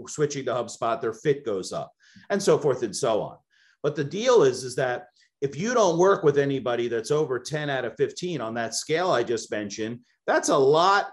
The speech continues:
fewer prospects that get into the sales process, which means that your reps can spend a lot more time with those individual people, increasing your chances of closing them.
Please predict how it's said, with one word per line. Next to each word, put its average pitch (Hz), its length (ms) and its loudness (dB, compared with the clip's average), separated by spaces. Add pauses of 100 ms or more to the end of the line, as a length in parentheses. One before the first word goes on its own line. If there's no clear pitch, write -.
fewer 180 460 4
prospects 139 680 -2
that 127 180 -2
get 156 200 0
into 160 260 -6
the 131 120 -4
sales 240 360 -4
process, 117 640 -4 (180)
which 143 240 -2
means 185 320 2
that 143 140 0
your 131 160 4
reps 185 340 2
can 196 160 -6
spend 135 320 -4
a 113 60 -2
lot 160 340 0
more 156 160 2
time 160 360 -4
with 131 120 -4
those 143 300 0
individual 135 640 -4
people, 139 680 -2 (320)
increasing 151 640 0
your 113 140 -4
chances 104 480 -6
of 95 160 -10
closing 101 420 -4
them. 64 200 -12